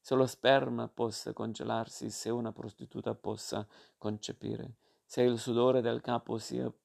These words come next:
più puzzolente di quello delle altre membra, se le orecchie arrossicano quando ci si vergogna, se un uomo di, si addolori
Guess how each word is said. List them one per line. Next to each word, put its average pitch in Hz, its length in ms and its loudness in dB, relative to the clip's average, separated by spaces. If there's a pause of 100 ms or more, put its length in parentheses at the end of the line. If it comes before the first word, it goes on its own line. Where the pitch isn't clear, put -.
(160)
più 139 280 -6 (380)
puzzolente 123 720 0
di 117 100 -2
quello 123 320 2
delle 120 260 0
altre 123 460 0
membra, 117 520 -4 (320)
se - 180 0
le 123 80 8
orecchie 127 520 4
arrossicano 117 1040 -2
quando 117 460 -4
ci 120 160 -10
si 113 320 -6
vergogna, 117 680 -2 (420)
se - 200 0
un 127 240 6
uomo 123 480 4
di, 117 300 -6 (260)
si - 240 -4
addolori 120 840 4